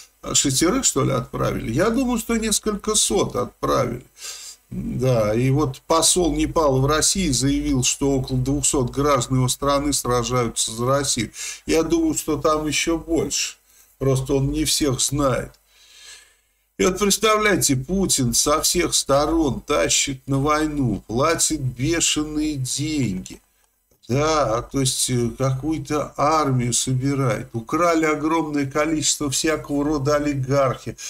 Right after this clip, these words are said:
вывезли за бугор. А че проще было, придя к власти,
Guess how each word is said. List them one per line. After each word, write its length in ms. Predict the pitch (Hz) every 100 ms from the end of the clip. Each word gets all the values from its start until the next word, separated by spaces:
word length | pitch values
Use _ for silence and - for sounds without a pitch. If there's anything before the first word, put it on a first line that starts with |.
| -
вывезли 680 | - 113 139 147 127 117 113
за 220 | 104 -
бугор. 520 | 117 135 143 131 147 - - - -
А 100 | -
че 260 | - - 170
проще 520 | 131 156 165 - 139
было, 260 | 131 151 135
придя 500 | 139 143 131 160 135
к 160 | 127
власти, 540 | 135 160 170 - 117